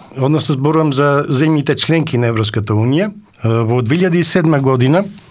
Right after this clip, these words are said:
е донесена директива за јагулата која што ги обврзува земјите членки на Европската Унија да превземат посебни мерки за возвраќање на популацијата на,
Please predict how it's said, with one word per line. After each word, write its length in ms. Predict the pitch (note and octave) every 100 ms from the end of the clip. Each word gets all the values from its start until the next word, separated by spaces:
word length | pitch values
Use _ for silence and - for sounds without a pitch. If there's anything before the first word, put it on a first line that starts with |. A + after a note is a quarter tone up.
| - - - -
е 120 | A#2+
донесена 520 | G#2+ D3 E3 F#3+ F3
директива 640 | D#3 D#3+ D#3 - E3+ E3
за 160 | D3 D3+
јагулата 560 | D3+ D3 D#3 E3 E3 E3
која 320 | D3 D3 D3
што 340 | - C#3+ C3+ - - - - - -
ги 120 | B2 C3
обврзува 520 | A#2+ F3+ G3 G3 D#3
земјите 440 | C3 D#3+ D3+ C#3+ B2+
членки 600 | - C#3 C#3 A2 A2+ A2 G#2+ -
на 300 | D#3 C3 B2+
Европската 440 | B2+ B2 - G#2+ B2
Унија 360 | D3+ E3+ E3
да 140 | C#3 C3
превземат 640 | B2 D#3+ E3 E3 D#3 - - - - -
посебни 480 | F#3 - F3+ E3+
мерки 400 | D#3 D#3 E3 E3
за 160 | C#3+ C#3
возвраќање 720 | C3 A#2 A#2 D#3+ E3 E3+ D#3+
на 120 | C#3+
популацијата 840 | B2+ B2+ B2 B2 C3 B2 C#3 C3 A#2+
на, 240 | A#2+